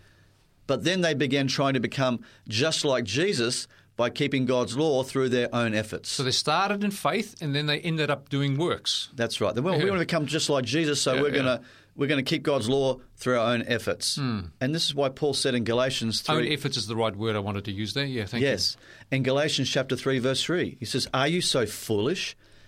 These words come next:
Speaker 1: Having begun in the Spirit, are you now made perfect by the flesh?"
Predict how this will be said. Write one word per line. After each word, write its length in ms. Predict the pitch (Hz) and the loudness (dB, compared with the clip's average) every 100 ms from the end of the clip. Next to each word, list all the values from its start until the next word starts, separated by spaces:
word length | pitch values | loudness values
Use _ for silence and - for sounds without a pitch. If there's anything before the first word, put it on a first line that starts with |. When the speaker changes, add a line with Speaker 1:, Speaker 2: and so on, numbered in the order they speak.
| - | -4
Speaker 1:
Having 340 | 156 165 165 | -2 2 2
begun 360 | 135 101 135 156 | 0 0 0 2
in 60 | 160 | 2
the 100 | 143 | 2
Spirit, 560 | - - 110 117 156 - - - _ | 0 0 2 2 -2 -10 -20 -20 _
are 60 | 123 | 0
you 100 | 127 | 2
now 160 | 139 | 2
made 240 | 156 143 123 | 2 0 -2
perfect 400 | - 123 143 117 | 0 0 0 0
by 180 | 107 101 | 2 2
the 120 | 101 | -2
flesh?" 760 | - - 85 107 175 - - | -4 -4 0 0 0 -4 -6